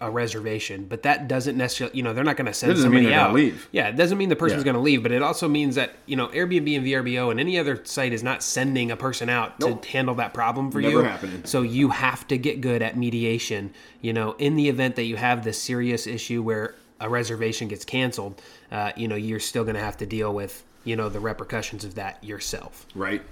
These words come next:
Speaker 2: Exactly. Exactly. They, and yes, they can, uh, they can absolutely, um, get rid of a reservation for you and, and kind of sort of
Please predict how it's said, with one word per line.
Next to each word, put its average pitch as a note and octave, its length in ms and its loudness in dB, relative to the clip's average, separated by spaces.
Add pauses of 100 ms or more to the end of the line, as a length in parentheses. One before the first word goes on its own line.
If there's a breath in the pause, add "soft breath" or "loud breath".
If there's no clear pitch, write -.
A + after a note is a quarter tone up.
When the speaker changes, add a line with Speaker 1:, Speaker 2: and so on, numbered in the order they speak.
Speaker 2:
Exactly. F2+ 520 -4 (180)
Exactly. F2+ 460 -6
They, F#2 160 -2 (340 loud breath)
and G2+ 140 -2
yes, G#2+ 240 2
they G2+ 160 -2
can, G2+ 440 -4 (240)
uh, E2+ 300 -10
they F#2 140 -8
can F2+ 240 -8
absolutely, E2+ 880 -6
um, E2 380 -12 (320 loud breath)
get F2 160 -8
rid F2+ 180 -8
of E2+ 140 -8
a - 20 -10
reservation E2 560 -10
for F2 220 -8
you D#2+ 180 -4
and, D2+ 160 -14
and D#2 260 -14 (600)
kind G#2 180 -4
of D#2+ 180 -10
sort F2+ 280 -4
of - 180 -14